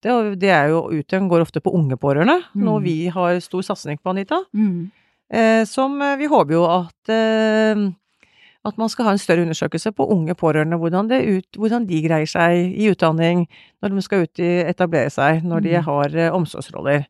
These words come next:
Speaker 2: Ja.
Speaker 1: Eh, og dette med at man, eh, har jo heller ikke spurt mye om hvordan det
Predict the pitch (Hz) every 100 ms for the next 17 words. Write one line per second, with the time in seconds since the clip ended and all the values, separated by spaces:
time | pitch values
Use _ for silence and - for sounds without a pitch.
0 | _ 202 202 - _ _ - - 226 233
1 | 240 240 208 - 226 - 180 175 185 -
2 | 196 196 190 190 190 190 190 190 185 170
3 | 170 202 - 160 185 160 156 156 156 151
4 | 156